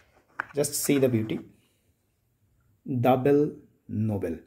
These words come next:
राइट? अभी आप जल्दी जल्दी क्या क्या कीज, varieties of keys अवेलेबल है, वो मैं आपको एक बार just समझा देता हूँ। सी स्केल, ई फ्लैट, लोअर एफ, डी, डी फ्लैट,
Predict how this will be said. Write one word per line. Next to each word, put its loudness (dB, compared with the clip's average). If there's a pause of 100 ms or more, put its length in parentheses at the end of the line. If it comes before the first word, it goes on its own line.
(920)
राइट? -4 (1200)
अभी 4
आप 4
जल्दी 2
जल्दी 0 (240)
क्या -2
क्या -2
कीज, -6
varieties 0
of 6
keys -2
अवेलेबल 0
है, 2
वो 2
मैं 4
आपको -2 (580)
एक -2
बार 0
just 0
समझा 4
देता -2
हूँ। -6 (1080)
सी -2
स्केल, 2 (440)
ई -6
फ्लैट, 2 (220)
लोअर 4
एफ, 2 (280)
डी, -4 (580)
डी 4
फ्लैट, -4